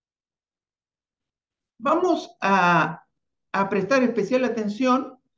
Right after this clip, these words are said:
a la, al, al análisis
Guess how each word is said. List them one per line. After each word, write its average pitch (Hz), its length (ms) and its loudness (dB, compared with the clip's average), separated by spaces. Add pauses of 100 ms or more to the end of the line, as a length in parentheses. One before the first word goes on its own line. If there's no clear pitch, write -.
(180)
a - 140 -6
la, 175 100 -4
al, 156 960 -6 (1120)
al 165 180 -2
análisis 247 800 0